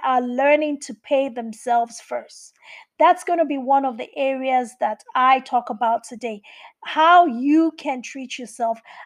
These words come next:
as a luxury brand. It's not enough for you to just say, "Hey, I'm a luxury brand. I'm gonna go all out. I'm gonna do everything I need to do to make myself whatever, whatever. I'm going to live beyond my means. I'm going to run up credit card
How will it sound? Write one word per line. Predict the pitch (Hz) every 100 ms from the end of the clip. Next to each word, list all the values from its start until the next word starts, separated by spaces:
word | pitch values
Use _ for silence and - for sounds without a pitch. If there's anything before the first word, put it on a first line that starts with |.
| -
as | 254
a | 262
luxury | 247 254 - 269 254
brand. | 226 220 208 - -
It's | 330 -
not | 370 453 440
enough | 320 311 302
for | 294
you | 285
to | 285
just | 247 277 262
say, | 277 277
"Hey, | 339 349
I'm | 302 285
a |
luxury | 277 294 311 320 311
brand. | 277 277 269 269 - - -
I'm | 277
gonna | 254 311
go | 294 294 294
all | 285 285
out. | 277 269
I'm | 269 240
gonna | 277 269
do | 220 285 285
everything | 254 277 262 277
I | 254
need | 240 262
to | -
do | 233 254 254 - _
to | -
make | 269 269 269
myself | 247 240 - 262 262 262 - - -
whatever, | 262 269 277 254 262
whatever. | 240 262 254 226 226
I'm | 233
going | 269 285
to | 277 269 240 233 254 277
live | 262 269 294 285 -
beyond | 269 254 262 269 254
my | 240
means. | 240 262 294 277 254 - - -
I'm | 262 247
going | 277 277
to | 277
run | 247 269 277
up | 254
credit | - 254 254
card | - 269